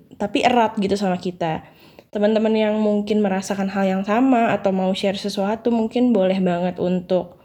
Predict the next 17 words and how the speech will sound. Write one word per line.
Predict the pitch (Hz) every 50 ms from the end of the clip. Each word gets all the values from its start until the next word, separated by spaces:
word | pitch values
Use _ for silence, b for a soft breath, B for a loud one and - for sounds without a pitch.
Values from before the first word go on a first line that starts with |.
| b b b b b b b b b b
kirim | - 208 196 190 196 196
ke | 190 196
D | 185 180 170 165 127 - 208 226 233 240
M | 254 254 202
atau | 185 - 185 185 185
kirim | - 202 190 185 190 185
ke | 185 190
email | - 196 190 185 185 185 190 202 220 247 262
yang | 247 233 208 202 202 202 202
udah | 196 196 196 196
gue | 190 185 190
tulis | 185 185 190 190 196 190 185
di | 180 190 175
description-nya | 175 185 180 180 - - 185 180 180 - - 185 180 180 180 185 180 180 180 185 185 180
podcast | 180 185 180 180 - - - 208 220 247 262 - 202
gitu. | 196 196 - 240 262 277 B B B B B B B B B B B B B _ -
Hmm, | 202 220 220 226 226 226 226 226 220 226 -